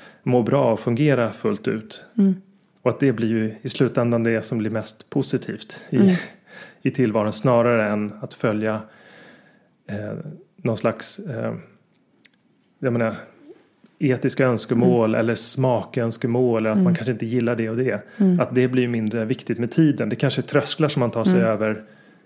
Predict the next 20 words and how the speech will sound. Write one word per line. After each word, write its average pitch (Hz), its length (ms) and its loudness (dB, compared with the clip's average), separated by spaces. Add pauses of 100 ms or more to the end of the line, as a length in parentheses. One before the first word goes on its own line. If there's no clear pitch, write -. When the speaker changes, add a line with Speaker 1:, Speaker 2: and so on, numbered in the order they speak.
(240)
Speaker 1:
och 135 100 -2
sen 117 200 0
så 123 120 -2
blir 113 160 0
det 107 260 -2 (180)
mindre 120 260 0
och 110 40 2
mindre 113 200 2
viktigt 113 220 -2
Speaker 2:
Mm. 185 120 6
Speaker 1:
ju 120 100 4
längre 110 300 2
in 117 280 2
i 101 240 -2 (260)
den 113 160 0
nya 110 140 2
livsstilen 110 420 -2
man 107 120 0
Speaker 2:
Mm. 95 120 6
Speaker 1:
kommer. 95 260 -2